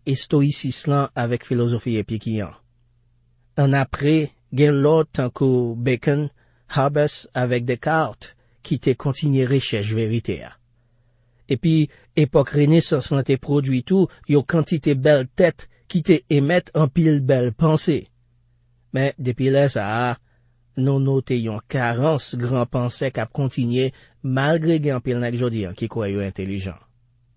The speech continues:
Lèzòm ap chèche, y ap mande, laverite, ki sa sa ye? Pons Pilat te poze kesyon sa an plezantri.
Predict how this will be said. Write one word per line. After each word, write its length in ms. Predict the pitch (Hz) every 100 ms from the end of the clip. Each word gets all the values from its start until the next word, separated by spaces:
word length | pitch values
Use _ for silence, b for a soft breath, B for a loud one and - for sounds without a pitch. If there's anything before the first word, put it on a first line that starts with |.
| _ _ _ _ _ _ _ _ _ _ -
Lèzòm 440 | 135 139 131 113
ap 80 | 104
chèche, 560 | - 131 - 147 120 98 -
y 160 | 131
ap 160 | 123 156
mande, 480 | 151 151 160 120 - _ _ _ _ _ -
laverite, 720 | 165 147 156 147 147 - 190 110 _ _
ki 120 | 196 -
sa 120 | 139
sa 160 | - 147
ye? 220 | 220 - - _ _ _ _ _ _ _ _ _ _ _ _ _ -
Pons 220 | 127 -
Pilat 460 | - 143 131 135 120
te 80 | 110 101
poze 240 | 110 110
kesyon 380 | - 113 113 110
sa 140 | 101 90
an 120 | 92
plezantri. 500 | 101 98 101 -